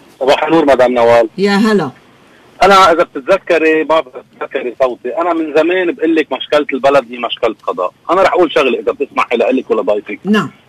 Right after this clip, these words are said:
Speaker 1: اليوم وقت مجلس النواب من شي ثلاث أربع سنين أو أكثر شوي، إجا بده يدق بصندوق التعويضات. يوم النهار الوحيد يلي انتفض القضاة، وإذا بتتذكري قالوا إن المس بالصندوق هي مس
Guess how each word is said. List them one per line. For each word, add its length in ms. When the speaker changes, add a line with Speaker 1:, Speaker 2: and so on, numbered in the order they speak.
Speaker 1:
اليوم 500
وقت 220
مجلس 280
النواب 500
من 80
شي 120
ثلاث 240
أربع 280
سنين 200
أو 160
أكثر 260
شوي، 420
إجا 180
بده 240
يدق 300
بصندوق 400
التعويضات. 680
يوم 300
النهار 360
الوحيد 480
يلي 180
انتفض 420
القضاة، 480
وإذا 140
بتتذكري 600
قالوا 420
إن 260
المس 600
بالصندوق 680
هي 200
مس 180